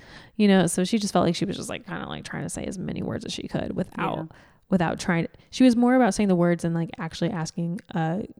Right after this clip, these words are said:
Speaker 1: a question that made sense.
Speaker 2: Right.
Speaker 1: So <laughs> the men she was interviewing were just very confused 'cause she was just, like, not, like,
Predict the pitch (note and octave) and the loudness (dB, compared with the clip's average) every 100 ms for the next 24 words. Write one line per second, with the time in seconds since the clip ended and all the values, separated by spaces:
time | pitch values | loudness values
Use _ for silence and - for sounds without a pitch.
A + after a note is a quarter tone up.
0 | _ _ _ - - - - F3 - F3+ | _ _ _ -20 -12 -8 -2 -2 -2 -4
1 | D#3+ D#3 - - D#3 G2 - - - F3 | -2 -4 -6 -4 -2 -2 -6 -10 -10 -8
2 | D#3 D3+ - A#3+ A#3 A#3+ G#3+ F#3+ - - | -8 -2 6 6 6 2 0 0 -6 -12
3 | - - _ - - A3 - F#3 G3+ F#3+ | -20 -20 _ -20 -18 -18 -12 4 6 8
4 | G3 A3 A3 - A3 F3+ F#3 F#3 F3+ F3+ | 8 8 8 8 6 6 4 4 2 0
5 | F3 F3 F3+ F3+ F3+ - F#3 F3+ G3+ F#3+ | 0 -2 2 4 4 4 4 4 4 4
6 | F#3 - - F3+ G3+ F#3 F3 F3 - E3 | 2 -2 -2 2 2 2 0 -4 -4 -6
7 | - _ _ _ _ _ _ _ _ _ | -8 _ _ _ _ _ _ _ _ _
8 | B3 F#3 F#3 E3+ F3 F3+ F3+ | -2 2 2 2 -2 0 0